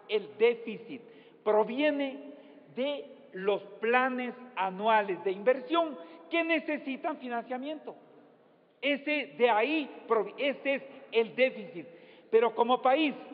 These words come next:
tenemos las cuentas, ustedes tenemos las cuentas saldadas, inclusive con un superávit de trescientos sesenta y nueve millones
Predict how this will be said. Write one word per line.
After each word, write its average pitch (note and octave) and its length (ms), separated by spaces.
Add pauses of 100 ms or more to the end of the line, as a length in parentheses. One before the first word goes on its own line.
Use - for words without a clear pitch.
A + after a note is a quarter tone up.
(240)
tenemos C4 480
las A3 200
cuentas, A#3 340
ustedes A3+ 400 (520)
tenemos A#3+ 520 (180)
las G3+ 220
cuentas A#3 440
saldadas, A3 540 (300)
inclusive D4 1300
con A#3 200
un C4 220
superávit A#3+ 720 (400)
de G#3+ 160
trescientos A3+ 920 (160)
sesenta G3+ 540
y F#3+ 80
nueve A3+ 800
millones A3 640